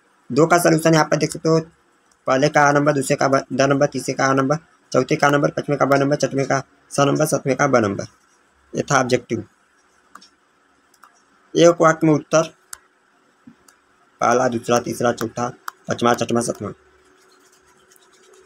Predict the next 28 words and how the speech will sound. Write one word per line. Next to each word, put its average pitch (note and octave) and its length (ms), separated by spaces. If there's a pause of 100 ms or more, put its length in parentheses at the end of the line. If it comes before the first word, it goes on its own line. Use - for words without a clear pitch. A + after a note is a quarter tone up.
इसके E3+ 220
बाद F3 120
आप E3+ 180
यहाँ E3+ 120
पे F3 80
सही D#3 200
जोड़ी D#3+ 180
देख D#3+ 140
सकते D3+ 220
हो, D#3+ 200 (1080)
पहले C#3+ 220
का, D3+ 100
दूसरे C#3+ 260
का, D3 120
तीसरे C#3+ 300
का, C#3 100
चौथे C3+ 280
का, C#3+ 100
पाँचवें C3 360
का, C#3+ 80 (280)
सीधा C#3+ 220
सीधा C#3+ 220
मिला C3+ 240
लेना, D3 160
मैं C#3 120
मिला A#2+ 220
दिया B2 180
था। D3+ 240